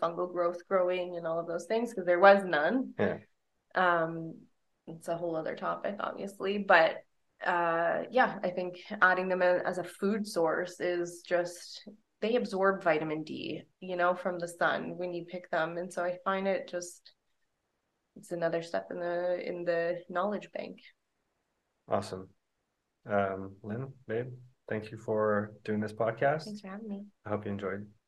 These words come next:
Speaker 2: our little time together.
Speaker 1: It was interesting.
Speaker 2: I feel like it was a good time to just sit there and exchange, just the two of us, without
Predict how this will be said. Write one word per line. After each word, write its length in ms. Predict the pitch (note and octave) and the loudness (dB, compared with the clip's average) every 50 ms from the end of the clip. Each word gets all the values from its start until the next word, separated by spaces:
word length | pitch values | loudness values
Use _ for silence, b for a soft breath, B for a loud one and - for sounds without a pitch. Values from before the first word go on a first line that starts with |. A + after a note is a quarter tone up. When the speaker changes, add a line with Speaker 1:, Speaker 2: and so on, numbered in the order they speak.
| _ _ _ _ _ - | _ _ _ _ _ -10
Speaker 2:
our 100 | - G#2+ | -6 -6
little 160 | G#2 G2+ G2 G2 | -4 -4 -6 -6
time 220 | - F#2+ F2 G#2 | -8 -10 -10 -10
together. 440 | - - A2 G#2+ - B2 B2+ B2+ - - - - | -10 -8 -8 -6 -6 -6 -6 -8 -10 -14 -12 -10
Speaker 1:
It 40 | G3 | -8
was 100 | G3 F#3+ | -8 -6
interesting. 600 | G3+ B3+ - - G3+ - - - - - G#3 G3+ - | -8 -8 -8 -10 -12 -12 -10 -8 -8 -8 -8 -10 -6
Speaker 2:
I 20 | - | -2
feel 80 | - | 0
like 140 | - G#2 G#2+ | 0 0 0
it 20 | G#2+ | -2
was 120 | G2 G2+ | -4 -4
a 40 | F#2+ | -6
good 260 | F#2+ - A2+ G#2+ G#2 | -4 0 0 0 0
time 340 | - - G#2+ G#2 G2+ G2+ G2 - | 0 0 2 2 2 2 0 -4
to 140 | - G2 | -8 -12
just 220 | G2 G2+ G2 - - | -10 -10 -8 -8 -6
sit 160 | - G#2 G#2 | -8 -6 -2
there 260 | - G2+ G2 G2 G2 | 0 2 2 2 2
and 240 | F#2+ F#2 F#2+ G#2 A2 - - | 0 -4 -8 -12 -14 -16 -14
exchange, 680 | A2 G2 - - - A2+ G2 F2+ E2+ E2+ - G2+ - - _ - | -14 -12 -12 -10 -6 -6 -4 -4 -6 -8 -10 -12 -14 -18 _ -18
just 160 | - A#2 - | -16 -14 -14
the 60 | B2 | -14
two 180 | G#2+ - - G2 | -12 -8 -6 -6
of 80 | E2+ E2+ | -4 -4
us, 180 | E2+ F2+ - - | -4 -6 -6 -6
without 340 | G2+ F#2+ F#2 F2+ F2+ - | -4 -2 -2 -2 -4 -6